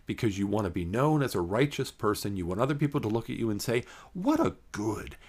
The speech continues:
and godly person that person is." In which case Jesus says, "Hey,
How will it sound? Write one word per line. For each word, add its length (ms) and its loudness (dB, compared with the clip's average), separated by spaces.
and 300 -8
godly 500 -4
person 560 -4
that 440 -4
person 420 -8
is." 480 -10
In 100 8
which 220 4
case 260 6
Jesus 360 4
says, 160 2
"Hey, 280 2